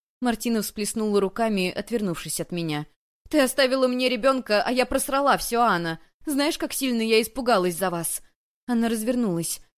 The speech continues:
Карие глаза медленно заполнялись слезами. Мне стало до безумия жаль ее.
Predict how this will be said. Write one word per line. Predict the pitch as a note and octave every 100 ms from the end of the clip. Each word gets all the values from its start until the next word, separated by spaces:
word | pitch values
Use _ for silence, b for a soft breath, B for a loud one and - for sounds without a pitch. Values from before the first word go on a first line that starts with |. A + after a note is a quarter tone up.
| _ -
Карие | B3+ B3
глаза | G#3+ A3+ A3+ B3+
медленно | A3+ G#3+ G#3 G3 G3
заполнялись | F#3+ - G3 G3 F#3+ F#3+
слезами. | - A3+ G3 E3+ D3+ D3+ D3+ - _ _ _
Мне | A#3+ A#3
стало | A3+ - B3 A3+
до | G#3
безумия | F#3+ G#3 A#3+ A3+ A#3
жаль | A3+ B3+ G#3
ее. | D#3+ D#3 D3+